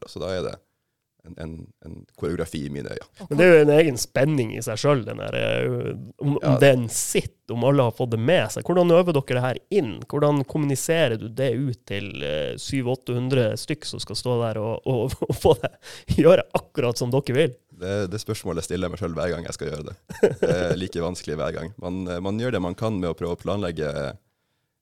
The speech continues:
Speaker 1: eh, på, på meldinger i forkant,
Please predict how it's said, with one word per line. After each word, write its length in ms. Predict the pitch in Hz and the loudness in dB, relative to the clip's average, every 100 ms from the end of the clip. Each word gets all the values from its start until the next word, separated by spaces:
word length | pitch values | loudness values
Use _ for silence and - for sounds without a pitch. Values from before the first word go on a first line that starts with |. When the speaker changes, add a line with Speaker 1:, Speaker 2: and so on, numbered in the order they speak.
| _ | _
Speaker 1:
eh, 520 | 82 80 80 80 - - - - - _ _ - | -10 -8 -8 -10 -10 -12 -14 -16 -20 _ _ -10
på, 360 | 82 78 62 - | -4 -2 -4 -8
på 100 | 87 | -6
meldinger 360 | 90 92 87 | -4 -2 -4
i 40 | 73 | -4
forkant, 560 | 95 98 117 120 - | -4 -4 -8 -8 -16